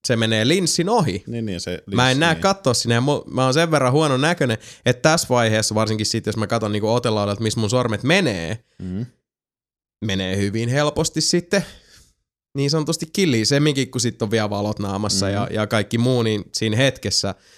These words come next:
Speaker 1: pitäisi ehtiä reagoida vähän paremmin.
Speaker 2: Hyvä, Sebu.
Speaker 1: Mut toi olisi ihan loistava idea,
Speaker 2: Oculus
Speaker 1: koska sit,
Speaker 2: Rift.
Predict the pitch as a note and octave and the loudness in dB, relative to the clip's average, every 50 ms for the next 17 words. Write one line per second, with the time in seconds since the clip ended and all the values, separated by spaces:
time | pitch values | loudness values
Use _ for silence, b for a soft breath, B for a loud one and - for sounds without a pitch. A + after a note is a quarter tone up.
0 | B B B B _ _ _ _ _ _ - G#2+ G2+ G#2+ G2 - - - - - | B B B B _ _ _ _ _ _ -2 0 0 0 0 0 -2 -4 -4 -8
1 | b b b b b b b b _ _ _ - G2 - - C#3 C#3+ D#3+ F3+ D#3+ | b b b b b b b b _ _ _ -8 -4 -2 0 0 0 2 2 0
2 | A#2+ G2+ G2+ F2+ E2+ D#2 F2 G2 F#2 F2+ F2+ - D2 B1 - A#2 - - _ _ | 0 0 -2 -4 -4 -4 -4 -6 -6 -6 -6 -8 -8 -10 -12 -14 -16 -20 _ _
3 | _ _ _ _ _ _ _ _ _ _ _ _ _ _ _ _ _ _ _ _ | _ _ _ _ _ _ _ _ _ _ _ _ _ _ _ _ _ _ _ _
4 | _ _ B B B B B B B _ _ _ _ _ _ _ _ _ _ _ | _ _ B B B B B B B _ _ _ _ _ _ _ _ _ _ _
5 | _ _ G#2 F#2+ F2+ - F2 E2 E2+ - _ _ _ _ _ - G#2 - - D#3 | _ _ -10 -10 -8 -8 -10 -14 -16 -18 _ _ _ _ _ -8 -6 -2 2 2
6 | D3+ D3 C3+ A2+ G#2+ - - _ _ _ _ _ _ _ _ _ _ _ _ _ | 4 4 4 2 0 -2 -4 _ _ _ _ _ _ _ _ _ _ _ _ _
7 | - A#2+ B2+ B2+ C3 C#3+ F3 G3 F#3+ D#3+ - - C#3+ C3+ C3+ C3 B2+ B2 A#2 G#2 | -2 0 2 2 4 4 6 6 4 4 2 0 2 2 2 2 2 2 0 0
8 | - E3 E3 G#2+ G2+ - - | 0 0 0 0 -2 -6 -10